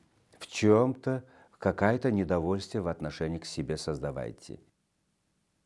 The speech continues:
Ищущий человек всегда находит. Ежедневно. Скажите, что у вас уши не ту ста-, сторону к-, вкручивается, нос не в ту сторону кривой,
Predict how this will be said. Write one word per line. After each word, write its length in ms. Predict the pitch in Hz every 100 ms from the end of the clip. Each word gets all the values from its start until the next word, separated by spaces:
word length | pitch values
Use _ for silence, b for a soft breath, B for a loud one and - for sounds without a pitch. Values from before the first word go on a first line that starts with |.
| _ _ _ _ _
Ищущий 460 | 214 196 196 196
человек 320 | 185 185 185 185
всегда 260 | 160 117
находит. 500 | 110 101 - 67 62 - _ _ _ _ b b b b -
Ежедневно. 1000 | 165 214 233 139 101 117 131 101 101 98 _ _ _ _ _ _ _ _ _ _ _
Скажите, 480 | - 175 175 196 185
что 240 | - 165
у 60 | 165
вас 240 | 120 147
уши 560 | 104 143 147 117 123 120 _ _ _ -
не 120 | 107
ту 220 | 117 131
ста-, 340 | 120 - 120 -
сторону 500 | - - 104 104 104
к-, 140 | -
вкручивается, 920 | 76 - 101 92 - 78 73 - 78 B B B
нос 340 | 104 127 180 -
не 140 | 139
в 60 | 135
ту 160 | 151
сторону 440 | 160 - 113 113 110
кривой, 640 | - 95 87 76 92 98